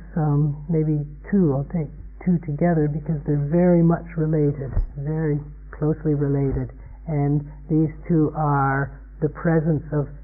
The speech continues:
desires and aversions. The presence of wanting,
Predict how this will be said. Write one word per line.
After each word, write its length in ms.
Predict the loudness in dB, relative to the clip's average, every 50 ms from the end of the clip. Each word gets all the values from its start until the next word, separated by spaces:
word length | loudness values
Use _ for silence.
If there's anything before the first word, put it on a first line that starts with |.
| -16 -6
desires 720 | -4 -2 -2 0 0 0 2 2 2 2 2 2 2 0 0 -4 -10 -16 -16 -16 -10 -6
and 120 | -2 0
aversions. 680 | 0 0 2 2 2 2 2 0 0 -4 -6 -6 -6 -6 -6 -6 -6 -6 -8 -12 -16 -16 -16 -18 -18 -18 -18 -18 -18 -18 -18 -18 -18 -18 -20 -20 -20 -18 -18 -18 -18 -18 -18 -18 -18 -18 -18 -18 -18 -18 -18 -18 -18 -18 -18 -18 -18 -18 -20 -20 -20 -20 -20 -20 -20 -18 -18 -14 -10 -10
The 60 | -10
presence 480 | -4 -2 2 4 4 4 4 2 2 2
of 120 | 0 0 0 -2 -10 -14 -8
wanting, 720 | -2 0 2 4 6 6 6 6 4 2 0 0 0 -2